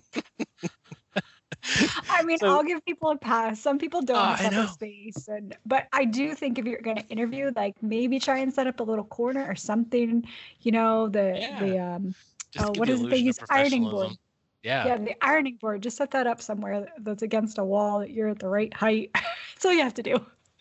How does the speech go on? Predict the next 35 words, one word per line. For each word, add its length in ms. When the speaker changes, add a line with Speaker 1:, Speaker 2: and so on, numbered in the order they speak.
Speaker 2:
I 60
know. 340
It's 120
so 140
funny. 480
It's 180
just 280
a 240
different 260
dynamic, 440
right? 260
And 280
a 80
lot 160
of 60
these 100
folks, 540
Speaker 1:
Mm. 20
Speaker 2:
you 80
know, 100
this 120
is 80
their 120
first 240
time 160
interviewing, 560
so 140
they're 100
very 220
stiff 680
or, 380
you 120
know, 80
and 160
I've, 340